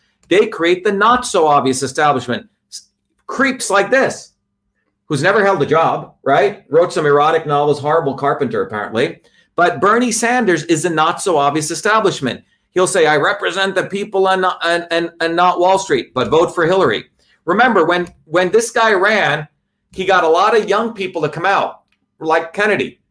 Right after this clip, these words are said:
And all these people said, "Oh, yeah, Bernie says so much things. He talks about revolution, workers." But what did he do at the end? He gave all of his votes to Hillary Clinton, okay? And that's what Robert F. Kennedy and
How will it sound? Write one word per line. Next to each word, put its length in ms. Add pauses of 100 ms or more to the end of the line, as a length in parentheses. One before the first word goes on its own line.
(760)
And 80
all 220
these 180
people 280
said, 180
"Oh, 100
yeah, 220
Bernie 320
says 260
so 140
much 160
things. 220
He 80
talks 260
about 220
revolution, 640 (140)
workers." 500 (280)
But 220
what 260
did 140
he 180
do 240
at 160
the 160
end? 320 (640)
He 220
gave 400
all 260
of 80
his 160
votes 380
to 80
Hillary 320
Clinton, 400 (300)
okay? 420 (300)
And 140
that's 280
what 160
Robert 300
F. 120
Kennedy 480
and 120